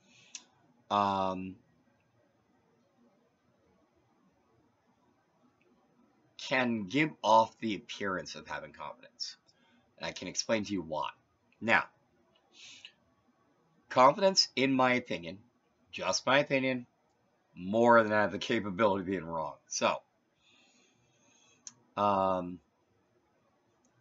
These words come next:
is basically having nothing to prove. Now,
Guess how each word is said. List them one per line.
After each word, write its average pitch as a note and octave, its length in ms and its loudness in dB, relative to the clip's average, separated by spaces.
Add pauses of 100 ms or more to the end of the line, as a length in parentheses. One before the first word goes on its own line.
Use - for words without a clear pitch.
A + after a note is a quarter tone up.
(1300)
is A#2+ 180 0
basically A#3+ 540 -2
having A2+ 440 0
nothing F#2+ 360 -8
to F2+ 120 -18
prove. - 460 -14 (2000)
Now, G#2 280 0